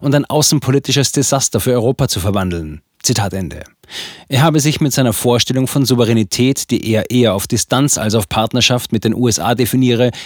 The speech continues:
in Europa zunehmend isoliert. Fast schon schien Chinas Spalttechnik erfolgreich. Doch dann kam Botschafter Lu. In einem Beitrag für die chinesischsprachige Epoch Times erklärte Yang Wei, ein in den U S A lebender Kommentator für aktuelle chinesische Angelegenheiten,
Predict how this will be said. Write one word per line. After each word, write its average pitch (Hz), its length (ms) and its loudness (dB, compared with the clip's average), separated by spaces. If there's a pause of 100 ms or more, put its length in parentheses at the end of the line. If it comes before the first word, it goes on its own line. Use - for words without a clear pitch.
(120)
in 160 160 2
Europa 113 340 0
zunehmend 113 480 2
isoliert. 123 640 0 (840)
Fast - 320 0
schon 127 200 4
schien 143 200 4
Chinas 127 400 2
Spalttechnik 113 760 0
erfolgreich. - 720 -4 (260)
Doch 120 200 0
dann 123 240 2
kam 123 240 2
Botschafter 110 420 0
Lu. 135 320 2 (500)
In 147 200 2
einem 147 200 4
Beitrag 113 460 2
für - 80 2
die 131 120 2
chinesischsprachige 113 840 2
Epoch 107 220 -4
Times 127 280 0
erklärte 113 340 0
Yang 110 380 2
Wei, 120 380 2
ein 123 220 0
in 120 120 2
den 113 160 2
U 131 140 -2
S - 180 0
A 117 180 -2
lebender 101 400 0
Kommentator 110 640 -2
für - 220 -2
aktuelle 110 420 0
chinesische 104 520 0
Angelegenheiten, 113 720 0